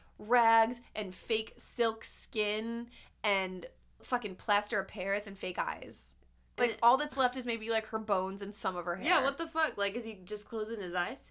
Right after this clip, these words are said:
Speaker 2: when
Speaker 1: I,
Speaker 2: he does?
Speaker 1: I don't know,
Speaker 2: Oh,
Speaker 1: man.
Speaker 2: Jesus Christ, how, oh.
Speaker 1: Okay,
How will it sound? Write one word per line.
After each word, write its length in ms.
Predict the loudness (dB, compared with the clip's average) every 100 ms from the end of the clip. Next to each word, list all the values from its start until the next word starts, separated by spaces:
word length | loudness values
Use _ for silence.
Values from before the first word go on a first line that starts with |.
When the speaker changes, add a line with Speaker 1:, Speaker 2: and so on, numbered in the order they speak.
| _ _
Speaker 2:
when 120 | -12 -10
Speaker 1:
I, 20 |
Speaker 2:
he 40 | -10
does? 240 | -10 -10
Speaker 1:
I 120 | -12 -12
don't 140 | -10
know, 100 | -8 -6
Speaker 2:
Oh, 40 | -6
Speaker 1:
man. 160 | -6
Speaker 2:
Jesus 300 | -8 -8 -10
Christ, 360 | -10 -10 -10 -10
how, 180 | -12 -14 -16 -12
oh. 320 | -10 -10 -12 -20 _ _ -6
Speaker 1:
Okay, 300 | -6 -6